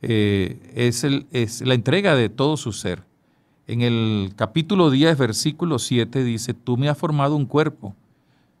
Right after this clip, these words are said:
eh, tú me has hecho capaz de estar dentro de, eh, la humanidad, y yo como representante tuyo, Padre", diría Jesús, "pues sencillamente actúo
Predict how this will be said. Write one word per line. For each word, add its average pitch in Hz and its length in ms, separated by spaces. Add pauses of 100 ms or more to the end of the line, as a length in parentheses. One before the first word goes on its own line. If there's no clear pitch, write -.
(240)
eh, 101 640 (420)
tú 135 140
me 135 120
has 127 240
hecho 156 500 (120)
capaz - 600 (400)
de 113 340
estar 143 380
dentro 147 600
de, 104 600
eh, 90 560
la 120 120
humanidad, 139 640 (380)
y 117 200
yo 107 180
como 127 480 (840)
representante 113 800
tuyo, 131 380
Padre", 123 480 (280)
diría 107 380
Jesús, 147 420 (440)
"pues 107 300
sencillamente 120 840
actúo 120 640